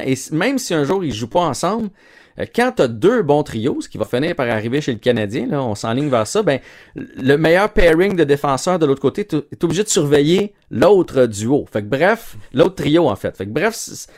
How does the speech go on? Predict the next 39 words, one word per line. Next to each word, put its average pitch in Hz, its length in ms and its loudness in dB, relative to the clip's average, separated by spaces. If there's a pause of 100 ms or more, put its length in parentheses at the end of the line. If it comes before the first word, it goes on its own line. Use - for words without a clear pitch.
ça - 180 -2
devrait 175 280 2
profiter 190 280 -2
à 175 80 0
tout 151 120 0
le 139 60 2
monde 165 280 0
à, 107 240 -2
à - 160 -2
long 135 180 2
terme. 196 300 0 (180)
Et 123 120 -2
sur 226 180 2
le 190 80 2
site 208 220 0
de 156 80 2
T 143 140 4
V 123 140 4
A, 151 120 4
ce - 100 -14
que 123 100 0
je 117 120 -2
m'en, 113 240 0
là 120 180 2
où 139 80 2
je 117 60 -4
m'en 120 100 2
allais, 110 300 2
c'est - 160 -6
qu'on 113 160 -2
a 110 80 2
réalisé 113 340 0
un 151 80 -2
article 113 340 -6
avec 110 280 -4
le 110 100 2
père, 156 460 -2 (320)
Juraj 123 400 2
Slavkovski 120 800 0